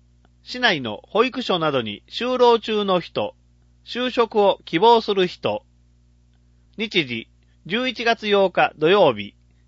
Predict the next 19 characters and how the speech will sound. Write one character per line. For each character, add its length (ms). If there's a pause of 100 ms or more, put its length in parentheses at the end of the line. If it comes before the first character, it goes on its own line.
(120)
十 220
時 120
か 140
ら 180 (160)
十 240
二 160
時。 240 (1160)
場 100
所、 300 (440)
高 280
槻 360 (240)
こ 120
ど 100
も 140
未 120
来 220
館。 340 (1160)
料 240
金、 340